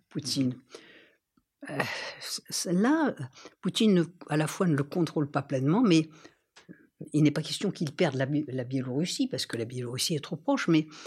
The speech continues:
Speaker 1: il faut garder, il, il ne peut pas su-, il ne peut pas accepter qu'une révolution se fasse, euh,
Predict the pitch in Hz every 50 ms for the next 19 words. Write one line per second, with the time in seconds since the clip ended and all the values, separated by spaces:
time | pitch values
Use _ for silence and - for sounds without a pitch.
0 | - - _ _ _ _ _ _ _ - _ _ _ _ _ _ - 190 185 175
1 | - - 208 170 170 160 156 151 170 175 220 247 247 247 - - - _ _ _
2 | _ _ _ _ _ _ _ _ _ - - - 151 175 165 139 160 165 165 -
3 | - 175 165 151 180 170 - 180 - - 165 156 - - _ _ _ _ _ _
4 | _ 156 151 135 170 160 180 175 160 156 - - - 151 - - 190 - - -
5 | 139 139 - 151 143 139 151 151 156 151 - - - 196 160 - - 147 135 -
6 | - 143 127 131 - - - - - - _ - - - - _ _ _ _ _
7 | _ - - 123 123 120 120 113